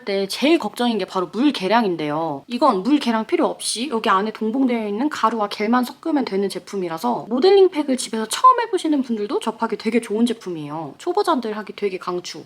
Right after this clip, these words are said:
또 어느 공간에서든 어떤 환경에서든 바로 사용할 수 있는 구성품이 다 갖춰져 있어서 저처럼 물 이슈가 많아서 제가 사는 공간이 아닌 타 지역을 가서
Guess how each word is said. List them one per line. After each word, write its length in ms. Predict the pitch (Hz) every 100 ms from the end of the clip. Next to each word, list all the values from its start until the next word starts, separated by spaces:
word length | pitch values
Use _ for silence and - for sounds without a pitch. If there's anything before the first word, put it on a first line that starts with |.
| -
또 120 | 339
어느 240 | 196 254 349
공간에서든 720 | 240 220 262 240 - - 330 -
어떤 320 | 208 277 294
환경에서든 600 | 330 359 330 269 226 339
바로 220 | - 220
사용할 360 | 226 403 415 381
수 100 | 277
있는 140 | 254
구성품이 440 | 240 247 240 226 208
다 120 | 190
갖춰져 420 | 190 185 285 240
있어서 480 | 175 165 220 233 151 -
저처럼 560 | 247 - 294 240 214
물 160 | 196 285
이슈가 300 | 330 277 208
많아서 600 | 175 185 190 180 185 156
제가 220 | - 240 285
사는 220 | 339 277
공간이 380 | 220 214 240 226
아닌 200 | 185 190
타 140 | - 320
지역을 320 | - 233 220
가서 380 | 202 180 208 277